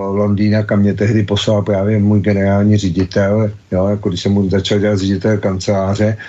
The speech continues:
tak mě tam právě poslal na zkušenou, tak tam jsem viděl, jak se dá regulovat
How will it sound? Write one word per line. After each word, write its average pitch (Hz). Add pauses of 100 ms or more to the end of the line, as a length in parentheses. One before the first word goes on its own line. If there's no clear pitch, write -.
tak -
mě 104
tam 104
právě 104
poslal 110
na 104
zkušenou, 107 (440)
tak -
tam 117
jsem 120
viděl, 113
jak 113
se 120
dá 113
regulovat 110